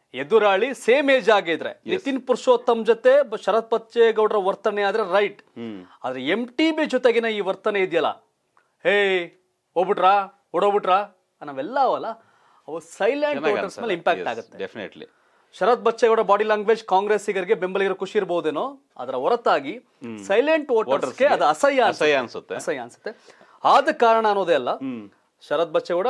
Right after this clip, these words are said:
Speaker 1: and ಲಾಸ್ಟ್ ಟೈಮ್ ಭೈರತಿ ಸುರೇಶ್ ಅವ್ರ ಪ-, ವೈಫ್
Speaker 2: ವೈಫ್
Speaker 1: ಪದ್ಮಾವತಿ
Speaker 2: ಕನೆಕ್ಟ್
Speaker 1: ನಿಂತಿಲ್ಲ
Speaker 2: ಮಾಡಿದ್ರು.
Speaker 1: ಅಂದಿದ್ರೆ,
Speaker 2: ಹ್ಮ್.
Speaker 1: ಆ ವೋಟ್ಸ್ ಎಲ್ಲ ಎಂ ಟಿ ಬಿ ಗೆ
Speaker 2: ಎಂ ಟಿ ಬಿ
Speaker 1: ಆಗಿರೋದು.
Speaker 2: ಹೋಗ್ತಿದ್ರು. At least ಅರ್ಧ ವೋಟ್ ಹೋದ್ರು ಗೆದ್ಬಿಡ್ತಿದ್ರು ಅವ್ರು.
Speaker 1: ಹೋಗಿರೋದು.
Speaker 2: ಹ್ಮ್.
Speaker 1: So ಹಿಂಗಾಗಿರೋದು. ಈಗ ಏನಾಗಿದೆ, ವರ್ಸಸ್ ಇಲ್ಲಿ.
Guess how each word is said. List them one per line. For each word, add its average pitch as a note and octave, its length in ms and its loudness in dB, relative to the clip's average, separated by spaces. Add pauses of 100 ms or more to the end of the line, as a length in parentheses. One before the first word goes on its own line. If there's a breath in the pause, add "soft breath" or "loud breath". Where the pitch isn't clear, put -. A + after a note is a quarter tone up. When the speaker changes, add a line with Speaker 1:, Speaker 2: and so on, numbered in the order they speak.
Speaker 1:
and C3+ 200 -4
ಲಾಸ್ಟ್ C3+ 240 0
ಟೈಮ್ G3 520 -4
ಭೈರತಿ F3 360 -2
ಸುರೇಶ್ F3+ 280 -6
ಅವ್ರ E3+ 80 -6
ಪ-, C#3 420 -2
ವೈಫ್ D#3+ 240 -2
Speaker 2:
ವೈಫ್ C#3+ 180 0
Speaker 1:
ಪದ್ಮಾವತಿ F3 300 2
Speaker 2:
ಕನೆಕ್ಟ್ D3 200 -2
Speaker 1:
ನಿಂತಿಲ್ಲ G#3 200 2
Speaker 2:
ಮಾಡಿದ್ರು. D3+ 200 0
Speaker 1:
ಅಂದಿದ್ರೆ, A2+ 220 -4
Speaker 2:
ಹ್ಮ್. A2+ 260 -8 (340 soft breath)
Speaker 1:
ಆ C3+ 100 4
ವೋಟ್ಸ್ G#3 420 2
ಎಲ್ಲ B3 120 2
ಎಂ G3 160 2
ಟಿ G3 140 -4
ಬಿ - 0 -
ಗೆ E3 80 -2
Speaker 2:
ಎಂ D#3 40 -2
ಟಿ - 0 -
ಬಿ C3+ 80 0
Speaker 1:
ಆಗಿರೋದು. D#3 240 -2
Speaker 2:
ಹೋಗ್ತಿದ್ರು. C3+ 300 -4
At C3+ 60 -14
least - 140 -2
ಅರ್ಧ E3 160 0
ವೋಟ್ A3 200 4
ಹೋದ್ರು G#3 200 0
ಗೆದ್ಬಿಡ್ತಿದ್ರು D#3+ 440 -6
ಅವ್ರು. E2+ 140 -4
Speaker 1:
ಹೋಗಿರೋದು. D#3+ 440 0
Speaker 2:
ಹ್ಮ್. F#2 180 -12 (300 soft breath)
Speaker 1:
So G#3+ 60 0
ಹಿಂಗಾಗಿರೋದು. C3+ 440 0
ಈಗ B3+ 280 -2
ಏನಾಗಿದೆ, A#3+ 320 2
ವರ್ಸಸ್ A3+ 340 2
ಇಲ್ಲಿ. C#3+ 320 0